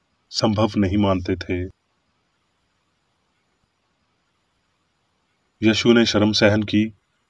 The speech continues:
ताकि वो अपने बाहुमूल्य उपहार को बांझ जीवन में डाल सके, उसका संसारिक नाम क्या था। उसे सभी ने त्याग दिया था, सिवाय उसके प्रिय शिष्य यूहन्ना और कुछ महिलाओं के,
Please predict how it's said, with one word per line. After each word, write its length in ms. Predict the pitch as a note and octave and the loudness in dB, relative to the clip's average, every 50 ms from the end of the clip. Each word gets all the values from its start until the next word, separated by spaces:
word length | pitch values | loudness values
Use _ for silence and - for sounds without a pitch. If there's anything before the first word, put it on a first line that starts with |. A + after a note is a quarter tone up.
| _ _ _ | _ _ _
ताकि 280 | - A2+ A2+ - - B2 | 2 2 2 6 6 4
वो 120 | B2+ C3 | 6 4
अपने 280 | - A#2+ - A#2 A#2 A2+ | 2 -2 0 0 0 2
बाहुमूल्य 640 | G#2+ G#2+ G#2 G2 A2+ A#2+ A#2+ A#2 A2+ G#2+ A2 A2+ | 4 4 4 4 4 2 2 2 2 2 4 2
उपहार 520 | A#2+ A#2+ A2+ - - F#2+ F2 G2+ G2 G2+ G#2 | 2 0 -2 -4 -4 -2 0 0 0 0 0
को 200 | G#2 - A2 G#2 | 0 0 0 0
बांझ 360 | G2 G2 F#2+ G2+ G#2 G2 G2+ | 0 -2 -2 -2 -2 -4 -4
जीवन 300 | A2 G2+ G2+ G2 G2+ G2+ | -2 -2 0 0 2 2
में 260 | G2+ G2+ G#2 G2 G2 | 2 2 0 0 0
डाल 200 | F#2+ G2 F#2 F2 | 0 0 0 0
सके, 420 | F2+ - - F2+ - - G2 G2 F#2+ G2 - _ _ _ _ _ _ _ _ _ _ _ A2 | 0 -2 -6 -4 -2 -2 0 0 -2 -4 -10 _ _ _ _ _ _ _ _ _ _ _ -2
उसका 260 | G#2+ - - A2+ G#2+ | -2 2 2 2 2
संसारिक 540 | G#2 A2+ G#2+ G#2 - G#2 G2+ G#2+ G#2+ - G#2+ | 2 0 -2 2 4 4 4 4 2 0 0
नाम 240 | G2+ G2 F#2+ F#2+ | 0 0 -2 -2
क्या 220 | F#2 F2+ F#2+ F#2 F2+ | -2 -2 -2 -2 -2
था। 360 | F2 - G2+ F#2 F#2 F#2 F#2 _ _ _ _ _ _ _ _ _ _ _ _ _ _ _ - | -2 -2 -2 -2 -2 -4 -8 _ _ _ _ _ _ _ _ _ _ _ _ _ _ _ -4
उसे 240 | A2+ G#2 - A#2 A2 | -2 -2 0 0 0
सभी 320 | - - G#2+ G#2 A#2 A#2 | 2 2 2 4 4 4
ने 120 | A#2 A2+ G#2+ | 4 4 2
त्याग 320 | - A2+ G2+ G2 G2 G2+ | 4 6 6 6 6 4
दिया 280 | G2 G2+ G#2 G#2 G#2+ G#2+ | 2 4 4 4 4 4
था, 260 | - A2+ A2 A2 - _ _ _ _ _ | 4 4 2 2 2 _ _ _ _ _
सिवाय 340 | - - - G#2+ A2 A2+ A#2+ | -8 -4 0 2 4 4 4
उसके 340 | A#2+ A#2 A2+ - - - A2+ | 2 0 -2 -2 -2 -2 -2
प्रिय 320 | - - G#2+ G#2+ A2 A2+ | 0 0 2 4 4 4
शिष्य 340 | G#2+ - - G2 - - A2 | 4 2 -4 -6 -2 0 0
यूहन्ना 520 | G#2+ G#2 G#2 G2 F2+ F#2+ F#2+ G2+ G#2 A2+ A#2 - _ _ _ _ _ _ _ _ - | 2 2 0 -2 -2 0 0 2 0 0 -2 -6 _ _ _ _ _ _ _ _ -2
और 100 | A2+ F#2+ | -2 0
कुछ 260 | - - - - A#2+ | 0 0 0 2 2
महिलाओं 480 | A2 G#2 G2+ G2+ F#2+ G2 F#2+ F#2+ F#2+ | 2 2 2 2 0 0 0 -2 -4
के, 400 | F#2 - G2+ G2 G2 G2+ G2+ - | -4 -2 0 0 0 -2 -4 -10